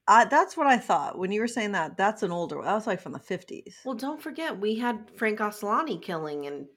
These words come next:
Speaker 2: and chopping up people and
Speaker 1: There was
Speaker 2: stuff.
Speaker 1: kids, I remember we were
Speaker 2: That
Speaker 1: supposed to
Speaker 2: Renee
Speaker 1: have
Speaker 2: Waddle, she was, like, four
Speaker 1: we were
Speaker 2: when we were
Speaker 1: supposed to have a
Speaker 2: kids.
Speaker 1: parade for twirling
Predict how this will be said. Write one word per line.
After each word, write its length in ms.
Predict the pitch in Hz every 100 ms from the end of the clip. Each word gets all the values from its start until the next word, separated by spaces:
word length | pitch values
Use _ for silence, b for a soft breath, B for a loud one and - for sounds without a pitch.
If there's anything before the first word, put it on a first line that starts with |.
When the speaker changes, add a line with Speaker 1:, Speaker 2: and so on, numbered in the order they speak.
| _
Speaker 2:
and 160 | 185 160
chopping 340 | 185 165 -
up 140 | 139 -
people 300 | 147 - -
and 60 |
Speaker 1:
There 140 | 214 226
was 160 | 247
Speaker 2:
stuff. 140 | - -
Speaker 1:
kids, 500 | - 233 247 247 214
I 100 | 202
remember 360 | 214 214 208 214
we 140 | 202
were 0 |
Speaker 2:
That 100 | 190
Speaker 1:
supposed 200 | 190 202
to 40 | 202
Speaker 2:
Renee 100 | 202
Speaker 1:
have 140 | 185
Speaker 2:
Waddle, 280 | - - 151
she 180 | 165 -
was, 180 | 185 185
like, 160 | 185 175
four 460 | 226 165 - - _ _ _ b b b -
Speaker 1:
we 80 |
were 60 | 190
Speaker 2:
when 0 |
we 60 | 165
were 40 |
Speaker 1:
supposed 140 | 196 190
to 60 |
have 80 | 185
a 60 | 190
Speaker 2:
kids. 80 | -
Speaker 1:
parade 580 | 170 170 175 156 160 175 _ _ _ _ _ _ _ _ _ _ _
for 220 | - 175 175
twirling 640 | - 185 151 135 127 170